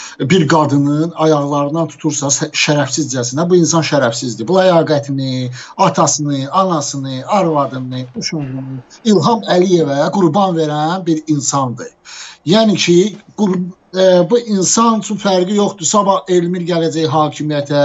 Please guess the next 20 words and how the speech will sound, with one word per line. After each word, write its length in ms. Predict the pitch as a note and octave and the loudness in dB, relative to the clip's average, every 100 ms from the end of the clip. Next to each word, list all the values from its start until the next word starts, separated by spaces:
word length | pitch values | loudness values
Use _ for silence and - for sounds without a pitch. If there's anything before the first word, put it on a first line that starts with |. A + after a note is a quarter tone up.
| C#3+ C#3+ - - - - | 2 0 -6 -16 -18 -4
nə 260 | D#3 F#3 F#3+ | 2 4 4
bilim, 180 | F#3 | 4
başqa 340 | F#3+ F#3 G3 F3+ | 4 2 2 2
bir 100 | F3+ | 2
mü-, 240 | F3+ F3+ - - _ _ _ G3+ | 2 -4 -8 -18 _ _ _ 2
insan 360 | E3+ F3+ F3 | 2 4 2
gələcək 380 | D#3+ D#3+ D3 E3 | 2 2 2 2
hakimiyyətə, 720 | C#3+ D#3 C#3+ D#3 D#3+ G#3+ A3 - - - | 4 2 2 -2 0 2 0 -2 -8 0
onun 220 | A#3 C4 | 4 2
üçün 200 | - F#3 | 0 -4
də 140 | A#3 - | -2 0
eyni 280 | A3 F#3 D#3 | 2 2 0
prosesdə 640 | D#3+ D3 E3 D3+ - - D#3+ | -2 -2 -2 -4 -4 -2 2
olan 240 | D#3+ D3+ | 2 2
bir 100 | C#3 | -2
insandır. 580 | B2+ A#2 B2 A2+ G2+ _ - - - - | -4 -6 -6 -8 -12 _ -20 -20 -8 0
Yəni, 200 | A3+ G#3+ | 2 2
beləliklə 460 | A3+ A3 G#3+ C4 A#3+ | 2 2 -2 -6 -4
insanlar 600 | G3+ E3+ - D#3 F3+ A3+ | 0 0 0 0 0 0
cəmiyyətimizdə 960 | G3+ F3+ F3 F3 D#3 E3+ F3 E3 D3+ | 0 0 0 -2 -2 -2 0 0 0